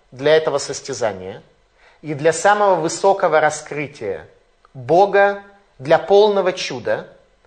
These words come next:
выбирает жертвенник, который построил царь Шауль.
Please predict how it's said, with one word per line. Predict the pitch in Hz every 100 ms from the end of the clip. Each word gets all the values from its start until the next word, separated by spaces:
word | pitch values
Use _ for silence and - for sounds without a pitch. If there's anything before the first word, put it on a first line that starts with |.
| _ -
выбирает | 123 113 123 151 185 202 - _ _ _ -
жертвенник, | 117 147 143 147 156 170 175 - _ _
который | - 131 139 143
построил | 165 147 - 113 107
царь | 117 107 98
Шауль. | - 143 87